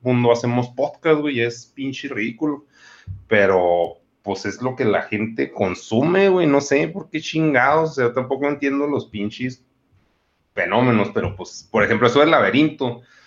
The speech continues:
como que hago la analogía con un pinche marihuano. O sea, un niño es como un marihuano, es de que, "Ah, mames, sorprendente, güey", o sea, como que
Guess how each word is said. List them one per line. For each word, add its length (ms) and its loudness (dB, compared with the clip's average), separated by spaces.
como 280 0
que 540 -4
hago 280 2
la 80 4
analogía 440 2
con 160 -2
un 140 -4
pinche 340 -4
marihuano. 760 -2
O 80 -4
sea, 140 0
un 60 4
niño 180 6
es 60 0
como 180 -4
un 100 0
marihuano, 680 0
es 120 -4
de 120 -6
que, 160 -12
"Ah, 260 -12
mames, 520 -4
sorprendente, 920 -2
güey", 220 4
o 100 -2
sea, 220 -8
como 300 -8
que 440 -6